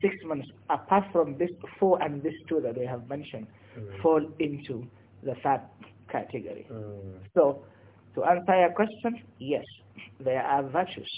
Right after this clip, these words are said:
Speaker 2: Mm.
Speaker 1: for the month of Sha'ban.
Speaker 2: Mm.
Speaker 1: And these virtues are established by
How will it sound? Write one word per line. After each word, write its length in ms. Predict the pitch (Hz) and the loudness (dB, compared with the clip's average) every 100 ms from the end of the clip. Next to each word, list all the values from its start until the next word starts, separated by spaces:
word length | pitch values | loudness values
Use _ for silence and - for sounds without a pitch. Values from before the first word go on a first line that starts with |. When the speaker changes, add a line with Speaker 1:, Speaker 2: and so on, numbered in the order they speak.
| - 123 | -10 -10
Speaker 2:
Mm. 640 | 117 107 98 92 90 - | -10 -10 -12 -14 -16 -4
Speaker 1:
for 280 | 139 135 131 - - _ - 131 | 0 2 0 -8 -20 _ -16 -6
the 120 | 139 | -6
month 340 | 135 143 147 - - - | -4 -6 -6 -14 -20 -4
of 180 | 139 135 - - - - - | -2 -2 -4 -20 -20 -8 -4
Sha'ban. 500 | 147 123 - - 104 | -2 -2 -4 -12 -14
Speaker 2:
Mm. 520 | 107 107 104 95 87 87 - - - - | -12 -10 -8 -10 -12 -16 -20 -20 -20 -4
Speaker 1:
And 320 | 143 143 143 - - _ 131 135 | 0 0 -2 -12 -20 _ -14 -2
these 260 | 190 214 202 - | 0 0 -2 -8
virtues 600 | 147 151 180 180 - 143 135 | 0 4 4 4 -4 -4 -2
are 160 | 143 143 | -2 -2
established 800 | 139 - 160 151 - - - - _ - _ - _ _ - - 117 120 | -6 -4 0 0 -4 -10 -14 -18 _ -20 _ -20 _ _ -20 -16 -10 0
by 380 | 147 143 143 | 2 4 2